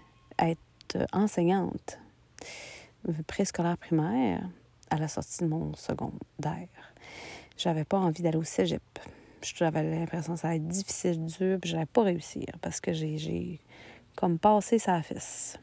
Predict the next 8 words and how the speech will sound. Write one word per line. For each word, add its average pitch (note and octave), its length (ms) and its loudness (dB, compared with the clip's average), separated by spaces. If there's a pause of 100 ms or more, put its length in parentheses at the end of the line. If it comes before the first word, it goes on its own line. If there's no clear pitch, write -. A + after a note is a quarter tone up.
(1120)
J'étais D#3 560 -2 (880)
pas G#4 120 0
super F#3 520 4
bonne F3 220 4
en D#3+ 80 0
français. D3+ 520 -2 (3000)
En F#3 120 6
mathématiques, A3 580 6